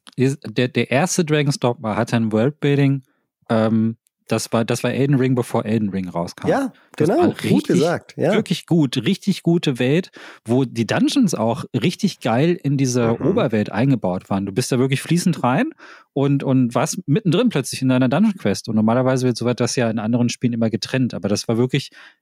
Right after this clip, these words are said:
Speaker 1: extrem gut. Und trotzdem war die Welt nicht so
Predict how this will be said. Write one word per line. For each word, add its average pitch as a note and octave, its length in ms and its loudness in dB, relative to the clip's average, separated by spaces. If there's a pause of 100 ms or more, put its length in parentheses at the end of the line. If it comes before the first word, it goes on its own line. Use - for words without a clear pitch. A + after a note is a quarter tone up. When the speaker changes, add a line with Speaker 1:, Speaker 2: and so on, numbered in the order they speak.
(180)
Speaker 1:
extrem F3 480 0
gut. E3 200 0 (200)
Und A#2 140 -2
trotzdem G3+ 320 0
war F#3 120 2
die D3 140 -2
Welt C3+ 320 0 (360)
nicht C3 480 2
so E3 400 2